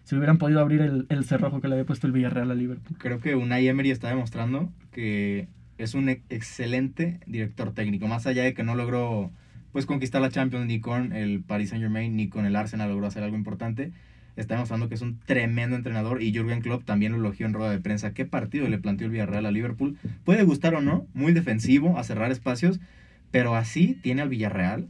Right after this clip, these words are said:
Speaker 2: que no es, no es poca cosa, en semifinales de Champions y le hizo partido a Liverpool en Anfield, en semifinales de Champions. Un dos a cero, híjole, yo lo estaba viendo con un amigo y sí le decía, si saca el Villarreal el uno a cero para el partido de vuelta, sigue con muchas chances,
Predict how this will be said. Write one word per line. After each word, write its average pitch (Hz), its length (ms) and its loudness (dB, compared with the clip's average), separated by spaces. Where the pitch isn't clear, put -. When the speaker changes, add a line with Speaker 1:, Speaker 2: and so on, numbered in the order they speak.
Speaker 2:
que 95 120 -6
no 90 100 0
es, 87 100 -4
no 85 220 -2
es - 480 -6
poca 101 260 -6
cosa, 110 340 -4
en 110 120 -2
semifinales 107 720 2
de 123 80 -2
Champions 127 400 -4
y 120 60 0
le 110 80 2
hizo 139 180 -2
partido 120 380 0
a 127 40 2
Liverpool 139 400 2
en 101 160 4
Anfield, 131 460 0
en 131 160 -2
semifinales 160 640 4
de 104 80 -2
Champions. 87 420 -2
Un 170 160 10
dos 175 160 12
a 170 80 8
cero, 165 500 2
híjole, 110 360 -2
yo 135 340 0
lo 117 240 -2
estaba 135 180 2
viendo 147 180 2
con 143 100 0
un 139 60 2
amigo 139 220 2
y - 20 2
sí 135 120 -2
le 135 80 2
decía, 123 200 -2
si 117 100 -8
saca 135 280 -2
el 160 80 2
Villarreal 120 420 0
el 117 140 0
uno 135 200 0
a 120 60 -2
cero 127 360 -2
para 113 120 -2
el 98 60 -2
partido 101 260 -2
de 117 60 0
vuelta, 120 320 -2
sigue 127 260 -2
con 113 240 -2
muchas 151 420 -2
chances, 120 440 -6